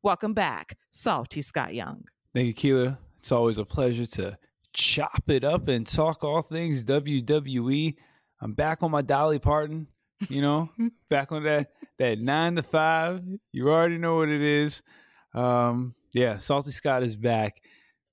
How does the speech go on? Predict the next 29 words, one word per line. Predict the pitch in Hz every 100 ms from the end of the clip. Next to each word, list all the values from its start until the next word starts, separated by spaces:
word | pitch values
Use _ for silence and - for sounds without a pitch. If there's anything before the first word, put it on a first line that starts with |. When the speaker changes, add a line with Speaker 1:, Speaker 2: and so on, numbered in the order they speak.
| _ _ 139 _ _ _ _ _ _ _
Speaker 2:
If, | 123 113 -
you | 170 165
know, | 135 143 - -
I |
have, | 156 190 185
I | 165
have | 160 165 185 170
no | 180 208 226
reason | 214 185 185 196 196 151 135 110 104 107 - -
to | 139
be | 131
perky | - 123 110 117
Scott. | 107 - 92 98 - _ _ 123
No |
reason | 120 123 135 120 127
to | 123
be, | 117 131 127 123 _ _ _
you | 156
know, | 117 107
pissed | - 131 -
off | 110 139 151
Scott, | - 127 127 147
but | 175 175 _ -
no |
reason | 165 143 139 117 113
to |
be | 107
perky | 107 104 101 95 98 101
either. | - - -